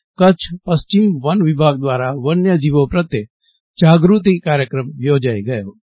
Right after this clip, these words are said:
જીએમડીસી હાઈસ્કૂલ સુખપર ખાતે યોજાયેલા કાર્યક્રમમાં વિવિધ સ્કૂલના ત્રણસો જેટલા બાળકોએ ભાગ લીધો હતો. આ પ્રસંગે વન્યજીવ સંરક્ષણ અને સંવર્ધન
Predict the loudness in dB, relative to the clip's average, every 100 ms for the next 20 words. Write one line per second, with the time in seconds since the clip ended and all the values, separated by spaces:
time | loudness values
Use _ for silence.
0 | _ _ _ _ _ _ 2 6 6 4
1 | 4 4 4 2 2 2 2 -4 -10 -10
2 | -4 0 2 2 0 0 -2 0 2 4
3 | 2 2 0 0 2 2 0 -2 -4 -6
4 | -10 _ _ _ 2 4 6 4 2 0
5 | 0 2 2 -2 -2 -2 0 -2 -2 -4
6 | -4 -2 -2 -2 -4 -4 -2 0 0 0
7 | -4 -4 -4 -4 -6 -14 _ _ _ _
8 | _ _ -4 -2 0 2 4 4 4 2
9 | -4 -2 2 2 2 2 0 0 0 2
10 | 0 -2 -6 -6 -6 -6 -2 -2 0 0
11 | 0 0 -2